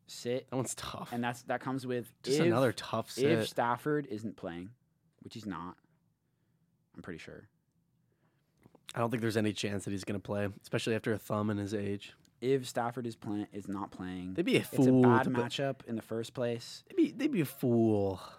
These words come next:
Speaker 2: to play Matthew Stafford.
Speaker 1: Yeah.
Speaker 2: Honestly.
Speaker 1: There's just a lot of reasons to avoid L A Rams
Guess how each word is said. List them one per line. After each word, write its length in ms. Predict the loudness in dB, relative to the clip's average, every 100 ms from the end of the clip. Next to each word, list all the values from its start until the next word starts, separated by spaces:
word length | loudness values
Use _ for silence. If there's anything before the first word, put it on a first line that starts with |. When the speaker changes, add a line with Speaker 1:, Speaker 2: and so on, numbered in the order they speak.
| -20
Speaker 2:
to 80 | -20
play 180 | -12 -8
Matthew 300 | -8 -10 -12
Stafford. 560 | -8 -8 -8 -10 -12 -12 -12
Speaker 1:
Yeah. 180 | -12 -14 -16 _ -20 -8
Speaker 2:
Honestly. 500 | -2 -2 -2 -6 -8 -8
Speaker 1:
There's 140 | -8
just 160 | -6 -4
a 40 |
lot 240 | 0 2 2
of 120 | 0
reasons 400 | -4 -4 -6 -8
to 120 | -8
avoid 460 | -10 -8 -8 -8 -10 -18 -20 _ _ _ _ _ _ _ _ -10
L 220 | -8 -8
A 320 | -10 -12 -12
Rams 560 | -12 -12 -10 -10 -12